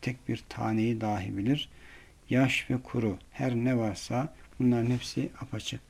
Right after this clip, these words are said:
bir kitaptadır. İkinci ayetimiz ise Lokman suresi otuz dördüncü ayet. İnna Allah innehu ilmus sa'a ve yunezzelul gaythe ve ya'lemu fil erham ve ma tedri nefsun maza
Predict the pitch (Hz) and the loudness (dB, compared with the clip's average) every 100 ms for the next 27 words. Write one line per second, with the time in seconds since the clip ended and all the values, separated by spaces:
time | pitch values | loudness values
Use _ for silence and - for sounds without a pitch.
0 | 127 127 - 113 - - - - - - | -4 -4 -4 -6 -6 -10 -6 -6 -8 -14
1 | - - - - - - 165 147 160 156 | -20 -20 -20 -20 -14 8 10 12 12 12
2 | 143 175 185 139 156 151 151 - 147 143 | 10 6 6 6 8 8 8 6 8 8
3 | 131 135 127 - - 135 - 127 131 127 | 6 4 4 4 2 2 2 4 6 6
4 | 127 123 127 127 113 113 135 147 - - | 10 10 10 6 4 4 2 0 -8 -20
5 | - - - 156 160 143 135 127 143 123 | -18 -14 4 8 10 10 10 8 8 6
6 | 135 - 131 127 117 120 143 165 139 131 | 2 4 8 8 6 2 2 8 10 8
7 | 131 - 131 98 - - - - - - | 4 0 2 2 0 -8 -20 -20 -6 6
8 | 135 127 127 113 123 120 113 110 123 135 | 10 10 10 6 4 4 4 2 4 2
9 | 131 135 135 117 117 117 117 117 110 107 | 0 -2 0 0 0 2 2 2 2 0
10 | - 113 - 117 - 123 131 156 - - | -2 -4 -2 -2 0 2 2 2 -2 -20
11 | - - 139 131 123 - 135 123 120 113 | -12 4 8 8 8 4 2 4 8 8
12 | 123 123 - 110 110 117 117 107 107 104 | 8 4 2 0 2 4 2 2 0 -2
13 | 107 | -6